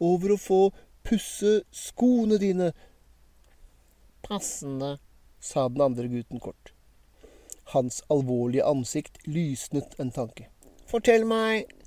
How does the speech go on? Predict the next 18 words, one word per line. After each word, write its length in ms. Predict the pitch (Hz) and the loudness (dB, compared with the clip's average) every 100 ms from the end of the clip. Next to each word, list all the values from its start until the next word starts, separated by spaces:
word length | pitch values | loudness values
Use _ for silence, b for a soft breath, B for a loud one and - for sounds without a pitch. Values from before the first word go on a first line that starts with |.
| _ _ _ | _ _ _
hvilket 440 | 147 170 190 202 202 | -2 -2 0 -2 0
hus 500 | 208 277 - - - | 0 -4 -8 -12 -14
vil 360 | 165 160 170 147 | -4 -2 0 -2
du 220 | 180 165 156 | 0 2 4
bli 260 | 165 175 180 b b b | 4 4 2 b b b
sortert 640 | - 214 - 220 220 262 | 2 2 8 8 8 2
i, 140 | 269 285 b _ - | -2 -2 b _ -2
tror 240 | 247 262 | 0 2
du?" 80 | 285 370 _ _ _ - | 0 -4 _ _ _ -6
"Jeg 640 | 120 123 170 285 202 131 117 b b | 2 6 8 6 4 2 -2 b b
er 80 | 143 | 2
klar 260 | 156 147 139 | 6 4 6
for 200 | 156 156 | 2 -2
Smigarhuset, 1800 | - 190 202 214 208 185 156 139 156 156 160 - 226 277 262 - 240 240 226 B - | -2 -2 0 0 0 2 2 8 10 12 10 8 4 4 2 8 10 10 6 B 6
naturligvis, 1000 | 247 - 294 294 240 165 117 - - - _ | 6 6 0 2 2 2 0 -8 -18 -20 _
som 160 | - 240 | 2 4
min 140 | 185 | 4
far 460 | - 120 120 139 | 2 0 6 6